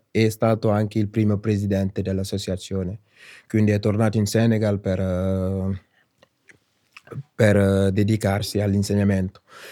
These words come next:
Ma anche fortunatamente noi con gli sta-, con gli studenti che devono arrivare, la maggior parte, eh, noi ci conosciamo già perché abbiamo, non so, un gruppo in cui, che raggruppa gli anziani, anche i nuovi.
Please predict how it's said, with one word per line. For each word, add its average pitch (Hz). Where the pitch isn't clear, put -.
Ma 120
anche 131
fortunatamente 117
noi 123
con 120
gli 113
sta-, 104
con 113
gli 110
studenti 110
che 101
devono 101
arrivare, 98
la 113
maggior 104
parte, 101
eh, 104
noi 110
ci -
conosciamo 107
già 92
perché 101
abbiamo, 104
non 101
so, 104
un 110
gruppo 110
in 107
cui, 107
che 113
raggruppa 107
gli 107
anziani, 101
anche 101
i 101
nuovi. 98